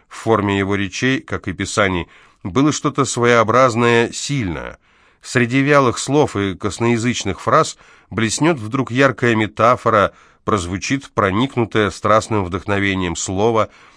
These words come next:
проявится могучий порыв, и внимание аудитории захвачено, приковано к оратору. Наконец, человек уже другого круга, журналист П.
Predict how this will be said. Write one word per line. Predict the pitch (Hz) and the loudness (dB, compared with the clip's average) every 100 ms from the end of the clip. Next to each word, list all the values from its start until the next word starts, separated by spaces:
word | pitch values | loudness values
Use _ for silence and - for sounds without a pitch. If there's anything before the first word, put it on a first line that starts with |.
| _ - | _ -2
проявится | 104 107 117 113 - 101 | 2 4 2 0 -2 -2
могучий | 98 90 90 - | 0 -2 -6 -8
порыв, | - 85 90 131 - | -4 -2 -2 -4 -6
и | 95 87 82 80 | -8 -6 -6 -6
внимание | 85 101 135 175 170 | -4 0 2 2 2
аудитории | 156 127 131 156 156 147 | 0 0 -4 -2 0 -2
захвачено, | 117 117 113 156 151 87 69 - _ _ - | -2 -4 -2 -2 -2 -6 -8 -12 _ _ -10
приковано | 87 - 107 101 101 | -8 0 0 2 0
к | - | 2
оратору. | 104 123 90 65 64 - _ _ _ _ _ _ _ _ _ _ _ - | 2 4 0 -10 -16 -20 _ _ _ _ _ _ _ _ _ _ _ -8
Наконец, | 101 113 117 135 190 - - | -2 2 2 2 0 -4 -8
человек | - 123 120 160 - | 0 2 4 2 -2
уже | 120 127 | -2 -2
другого | 131 135 127 104 92 | -2 -2 0 2 0
круга, | - 156 147 143 - - _ - | 0 0 2 0 -2 -20 _ -12
журналист | 87 110 95 92 110 170 - - - | -2 -2 2 2 2 -2 -6 -16 -2
П. | 123 135 | 0 0